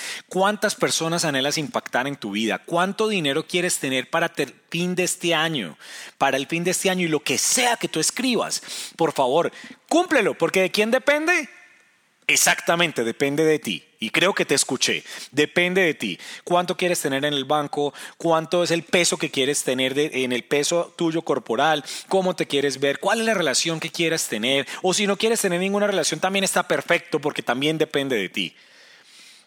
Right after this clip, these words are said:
Entonces, por favor, por favor, por favor, y con esto voy terminando, elimina, por favor, de tu vocabulario la frase,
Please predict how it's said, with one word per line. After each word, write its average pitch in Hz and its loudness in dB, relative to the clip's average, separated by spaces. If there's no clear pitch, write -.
Entonces, 117 -2
por 123 -6
favor, 123 0
por 127 -2
favor, 139 0
por 131 -4
favor, 160 2
y 110 -4
con 120 -2
esto 131 0
voy 143 0
terminando, 139 -2
elimina, 240 2
por 220 2
favor, 247 2
de 247 2
tu 220 0
vocabulario 240 2
la 147 2
frase, 190 2